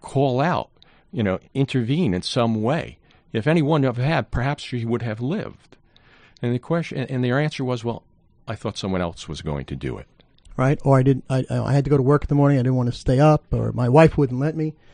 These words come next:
Speaker 2: And the
Speaker 1: Right.
Speaker 2: sad thing is, knowing one of the police officers from my days of police work who was on that case,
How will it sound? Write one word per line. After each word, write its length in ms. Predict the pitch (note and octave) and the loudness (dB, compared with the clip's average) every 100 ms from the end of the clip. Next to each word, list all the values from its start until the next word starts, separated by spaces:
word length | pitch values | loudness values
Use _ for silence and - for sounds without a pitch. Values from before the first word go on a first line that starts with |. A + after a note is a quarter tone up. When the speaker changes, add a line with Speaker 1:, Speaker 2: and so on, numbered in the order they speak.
| - - - | -20 -14 -2
Speaker 2:
And 180 | D#3+ | 0
the 60 | D3+ | 2
Speaker 1:
Right. 80 | - | 4
Speaker 2:
sad 300 | G3+ A#3 B3+ | 4 6 4
thing 140 | E3+ | 2
is, 320 | C#3 B2+ B2+ - | 2 0 -2 -2
knowing 320 | D3 E3+ F3+ | 2 4 6
one 120 | E3 | 4
of 60 | D#3 | 4
the 60 | |
police 340 | C#3+ D#3 F#3 - | 2 2 2 4
officers 460 | C#3 A#2+ - A#2 | 0 0 -4 -6
from 160 | - A#2+ | -4 -2
my 160 | C3 D#3 | 2 2
days 280 | C3+ B2 C3+ | 2 0 -4
of 80 | |
police 260 | - B2+ - | -4 -6 -4
work 240 | A#2+ A2+ | -4 -6
who 120 | - C3 | -4 -4
was 300 | B2+ A#2 - | -4 -6 -6
on 300 | C3+ D3 E3+ | 0 2 2
that 260 | C#3 C#3+ - | 2 0 0
case, 440 | D#3 B2 - - | 0 0 -2 -12